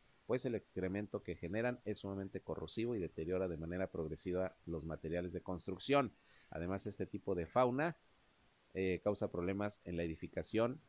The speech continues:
como ya se menciona, pero también es portadora de diversas enfermedades y por eso es indispensable alejarlas del lugar. Ahí donde las ve muy bonitas, a las palomas y,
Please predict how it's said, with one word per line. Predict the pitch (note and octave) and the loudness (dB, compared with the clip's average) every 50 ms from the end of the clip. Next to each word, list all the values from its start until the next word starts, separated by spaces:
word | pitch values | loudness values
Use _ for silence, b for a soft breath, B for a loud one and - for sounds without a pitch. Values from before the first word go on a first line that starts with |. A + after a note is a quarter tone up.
| - - | -18 -12
como | - E2 E2 E2 | -8 -4 -4 -2
ya | D#2 F2 F#2 | 0 0 0
se | - - G2 | 0 -2 -4
menciona, | G2+ G2+ G2 - A#2 A#2 A#2+ B2+ - | -4 -4 -4 0 0 0 0 0 0
pero | - F2+ F2 | -2 -2 -2
también | - F2+ F#2 F#2+ G#2 | 0 -2 -2 -2 -4
es | - - | -6 -4
portadora | - G2 F2+ - - E2 D#2 G#2 - F3 D#3 | -4 -4 -2 -2 0 0 2 2 2 0 0
de | A#2 F#2 D#2+ | -2 -4 -4
diversas | E2 D#2+ F#2+ F#2+ - - F#2 - F2 | -4 -4 -6 -6 -4 -6 -6 -4 -4
enfermedades | E2 D#2 - - D#2+ D2+ E2 F2+ A2 B2 B2 A#2 - | -6 -6 -4 -6 -6 -2 0 2 2 2 2 0 -4
y | - | -10
por | - - E2+ F2 | -6 -4 -2 -2
eso | F#2 F#2 - - G2 | -2 -2 0 0 0
es | F#2+ F#2 - - - - | 0 0 -4 -8 -10 -8
indispensable | F2+ E2+ E2 D#2+ D#2+ D#2 D#2 D#2 - - - F2 D#2+ D#2+ - - A#2 A#2 A2 G2+ | -6 -4 -4 -4 -4 -6 -6 -8 -10 -10 -8 -8 -6 -4 0 0 2 2 2 2
alejarlas | F2 D#2 - F#2 F#2 F2+ F#2 F#2+ E2+ D#2 D2 | 0 -2 -2 0 0 0 2 0 0 0 0
del | D#2+ D#2+ D2 | -2 -2 -2
lugar. | C#2+ C2 D#2 D2+ D2 E2+ | -2 -2 -2 0 0 0
Ahí | A2 B2 | 0 2
donde | B2+ B2+ A2 G#2 | 0 0 0 0
las | F#2 F2+ F2+ F#2+ | 0 0 2 2
ve | A2 | 0
muy | A2+ A#2 A2+ | 0 -2 -2
bonitas, | G#2 G2+ F#2 F#2 G#2 A2+ G#2+ - G#2 F#2 - | -2 -2 -2 0 -2 -4 -4 -4 -6 -6 -6
a | D#2+ | -6
las | D#2+ D#2+ - - | -8 -8 -10 -8
palomas | - D2+ D#2 E2+ F#2 F#2+ G#2 G#2+ G#2 G2 F2 - - - | -6 -4 0 2 2 4 2 2 0 -2 -6 -8 -8 -12
y, | C2+ - | -12 -12